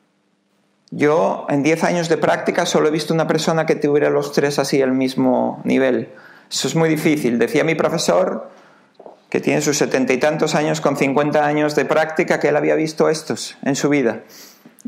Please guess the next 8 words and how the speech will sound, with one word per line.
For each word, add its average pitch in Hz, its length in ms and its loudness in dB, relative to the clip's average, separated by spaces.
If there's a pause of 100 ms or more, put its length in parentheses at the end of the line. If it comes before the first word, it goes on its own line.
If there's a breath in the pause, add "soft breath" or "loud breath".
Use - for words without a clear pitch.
(680)
Y - 80 0
él 127 80 2
ve 147 120 2
miles 151 340 0
de 120 80 -2
personas 117 420 -2
al 110 100 -2
año. 101 240 -4